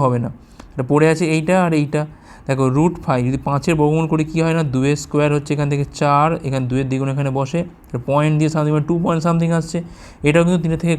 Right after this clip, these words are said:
কম। তাহলে এই তিনটে কোনোটাই হবে না, তাহলে একমাত্র হবে কোনটা? অপশান এ, ঠিক আছে। রুট ষোলো মানে চার আর রুট সেভেন্টি মানে কত না ফোর পয়েন্ট সামথিং, যা কিন্তু তিন থেকে পাঁচের মধ্যে আছে, তাহলে সেক্ষেত্রে একমাত্র অপশান এটাই হচ্ছে আমার এখানে রাইট। নেক্সট চলো কী বলছে এখানে, সাতজন ব্যক্তির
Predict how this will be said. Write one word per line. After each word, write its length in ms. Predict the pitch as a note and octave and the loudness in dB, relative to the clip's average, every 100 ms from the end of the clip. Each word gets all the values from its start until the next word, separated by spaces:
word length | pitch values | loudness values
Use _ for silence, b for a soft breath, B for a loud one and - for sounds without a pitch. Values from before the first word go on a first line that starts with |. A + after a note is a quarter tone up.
| D#3 | 0
কম। 120 | C3+ B2 | 0 0
তাহলে 140 | D3 D3+ | 0 2
এই 60 | D3+ | 0
তিনটে 220 | D#3 D#3 E3 | 0 0 0
কোনোটাই 260 | D#3+ E3 E3+ | 0 2 2
হবে 100 | E3 E3 | 2 2
না, 40 | |
তাহলে 120 | D#3+ D3 | 0 0
একমাত্র 180 | D3+ D3+ | -2 0
হবে 120 | D#3 D#3+ | 0 2
কোনটা? 200 | F3 E3+ C3 | 0 0 0
অপশান 280 | B2+ - D3+ D3+ C#3+ | -2 -4 -6 -2 -2
এ, 20 | C#3+ - - - - - | -4 -6 -20 -20 -14 -2
ঠিক 120 | D#3+ | 0
আছে। 100 | E3 E3+ B B B C#3 | 0 -4 B B B 2
রুট 160 | D3 E3+ E3+ | 4 2 2
ষোলো 160 | D#3+ E3 | 2 2
মানে 140 | E3 E3+ E3 | 2 0 0
চার 200 | E3+ E3+ D#3+ | 0 2 2
আর 60 | C#3+ | 0
রুট 120 | D3+ D3 | 0 -2
সেভেন্টি 200 | D#3+ D#3+ | -2 0
মানে 100 | E3 D#3+ | 0 0
কত 80 | D3+ | 0
না 60 | C3 | -4
ফোর 140 | - D#3+ D#3+ | 0 0 0
পয়েন্ট 180 | E3 D#3 | 0 0
সামথিং, 280 | D#3+ D#3 D#3 D#3 B B B C3 | 0 0 -2 -4 B B B 0
যা 80 | C#3+ D3 | 2 2
কিন্তু 160 | E3 F3 E3 | 2 0 0
তিন 120 | D#3+ D#3 | 0 0
থেকে 140 | D#3+ F3 | -2 -2
পাঁচের 260 | C#3+ B2+ D3 C3+ | -2 0 -2 0
মধ্যে 220 | C#3 C3 D3 | 0 0 0
আছে, 100 | C#3+ | 0
তাহলে 140 | C3+ B2+ | -2 -4
সেক্ষেত্রে 300 | C3 C#3 D#3 C3 | -4 -4 -2 -2
একমাত্র 260 | B2+ C3+ C#3+ | -2 -2 -2
অপশান 220 | B2 - D3 D3 | 0 -2 -4 -2
এটাই 200 | C#3 D#3 D3 | -2 0 -2
হচ্ছে 160 | C#3+ C#3 | -2 -4
আমার 100 | B2 | -2
এখানে 160 | A#2+ C#3 D3+ | -2 -2 -2
রাইট। 180 | D3+ - B B B B D3+ | -2 -6 B B B B -2
নেক্সট 180 | E3 - | -2 0
চলো 140 | F3 E3 | 0 2
কী 40 | E3+ | 2
বলছে 160 | D#3+ D#3 | 2 0
এখানে, 160 | D#3+ E3 B B B - | 0 -4 B B B -16
সাতজন 260 | - D3 D#3+ | -2 0 2
ব্যক্তির 220 | E3 E3 | 0 0